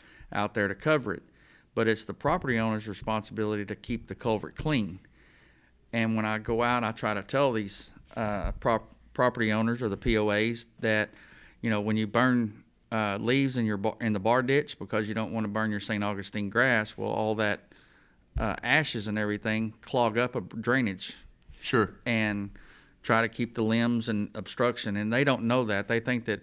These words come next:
Speaker 1: we're supposed to be the ones, uh, to clean out the culverts, and we're not. So that's, uh, another issue that we have everywhere.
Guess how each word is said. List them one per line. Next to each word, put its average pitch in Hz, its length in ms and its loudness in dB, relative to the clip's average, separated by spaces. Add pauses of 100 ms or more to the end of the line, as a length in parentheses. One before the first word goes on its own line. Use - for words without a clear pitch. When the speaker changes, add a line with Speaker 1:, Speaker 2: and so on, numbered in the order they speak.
Speaker 1:
we're 120 220 0
supposed 113 340 -4
to 98 80 -8
be 107 140 -4
the 101 100 -4
ones, 104 560 -4 (260)
uh, 101 340 -4 (520)
to 117 120 0
clean 117 240 0
out 104 180 0
the 101 60 -12
culverts, 104 480 0
and 101 140 -2
we're 98 80 -2
not. 107 360 0 (760)
So 104 360 -4 (800)
that's, 113 340 2
uh, 98 240 0 (200)
another 113 400 4
issue 110 600 0 (320)
that 110 240 2
we 113 120 2
have 117 240 2
everywhere. 98 560 0